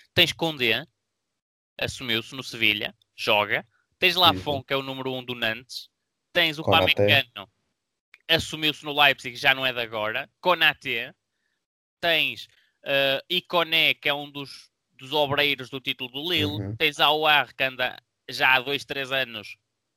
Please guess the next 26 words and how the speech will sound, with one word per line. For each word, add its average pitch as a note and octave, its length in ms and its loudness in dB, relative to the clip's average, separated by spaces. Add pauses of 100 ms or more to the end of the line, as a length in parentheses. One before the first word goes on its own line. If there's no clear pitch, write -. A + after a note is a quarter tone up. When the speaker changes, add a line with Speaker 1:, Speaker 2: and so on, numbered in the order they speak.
(100)
Speaker 1:
a C#3+ 100 0
jogar C3+ 280 0
a - 20 -2
um C3+ 60 -6
nível C3 240 -4
brutal B2+ 540 2
no A#2+ 140 -12
Lyon. D3+ 340 -6 (360)
Tens D#3+ 220 0
Soumaré, C#3+ 500 -4
que - 140 -16
fala-se C3+ 340 -2
que - 60 -10
vai C3 40 -2
agora B2+ 200 -2
para C#3 180 -2
o C3+ 100 -6
Leicester, C3 460 0
que - 80 -20
faz B2+ 200 2
também C3 200 -12
uma C3+ 120 -2
época B2+ 180 -4
brutal C3 500 0
no C#3 100 -10
Lille. D#3 340 -4